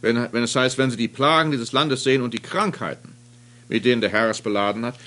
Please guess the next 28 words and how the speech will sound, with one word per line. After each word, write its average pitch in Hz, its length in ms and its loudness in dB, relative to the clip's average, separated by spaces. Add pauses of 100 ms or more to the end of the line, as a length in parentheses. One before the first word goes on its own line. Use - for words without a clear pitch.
(140)
das 165 200 4
ist 175 120 -4
wiederum 139 340 2
das 143 200 -2
gleiche 107 460 0
Wort. 208 380 -4 (1000)
Dieses 120 280 -2
Wort 98 360 2 (520)
Taraluim. 120 800 -2 (840)
Diese 117 180 0
Krankheiten, 104 1000 0
diese 117 160 -8
Gebrechen, 151 560 -2 (240)
die 143 100 0
wurden 170 280 2
ebenfalls, 147 600 2
schauen 139 280 0
Sie, 139 200 0
von 147 600 -2 (120)
Gott 175 400 -4 (420)
als 127 280 -2
Strafe 160 720 2 (460)
über 123 500 2
das - 180 -4
Land, 131 300 2
über 104 160 -2
das 117 140 -2
Volk 131 400 2